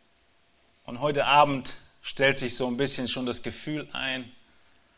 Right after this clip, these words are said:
und du merkst, glaubst, du wirst krank, glaubst, du hast Montag. Montag ist schon fast eine Krankheit.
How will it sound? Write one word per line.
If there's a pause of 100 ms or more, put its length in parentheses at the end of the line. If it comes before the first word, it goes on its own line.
(520)
und
du
merkst, (1080)
glaubst,
du
wirst
krank, (1700)
glaubst, (500)
du
hast (440)
Montag. (1700)
Montag
ist
schon
fast
eine
Krankheit.